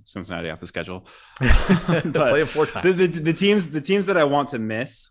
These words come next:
Speaker 1: are going to be, I will read them in, in an order that may sound familiar to many of you. Uh,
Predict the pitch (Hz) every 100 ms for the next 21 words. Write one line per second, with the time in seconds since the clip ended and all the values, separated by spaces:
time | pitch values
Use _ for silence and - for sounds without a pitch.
0 | - 113 110 135 127 113 113 135 143 127
1 | 107 104 139 165 _ 110 117 113 127 139
2 | 147 139 135 131 131 131 127 - 147 139
3 | 120 117 120 123 131 131 123 135 170 123
4 | 101 - 123 123 101 101 95 - _ _
5 | - 101 101